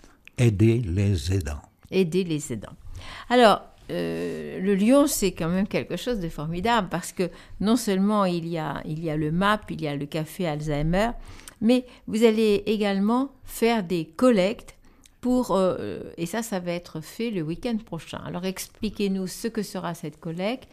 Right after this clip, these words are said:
Speaker 2: cette collecte et en quoi, euh, elle, euh, consiste.
Speaker 1: Alors, c'est la collecte nationale des banques alimentaires. Le marché ambulant du Perche, pour ne citer que lui, est tributaire pour pouvoir ravitailler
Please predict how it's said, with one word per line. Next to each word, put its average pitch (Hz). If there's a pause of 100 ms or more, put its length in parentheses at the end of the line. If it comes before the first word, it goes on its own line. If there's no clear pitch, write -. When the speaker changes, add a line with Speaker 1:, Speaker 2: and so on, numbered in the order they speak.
(520)
Speaker 2:
cette -
collecte 202
et 208
en 185
quoi, 247 (140)
euh, 180
elle, 175
euh, 170
consiste. - (680)
Speaker 1:
Alors, 107 (500)
c'est -
la 110
collecte 147
nationale 110
des 110
banques 143
alimentaires. 95 (500)
Le 127
marché 131
ambulant 113
du 95
Perche, - (180)
pour 95
ne 92
citer 95
que -
lui, 160 (400)
est 107
tributaire 117 (140)
pour 147
pouvoir 101
ravitailler 110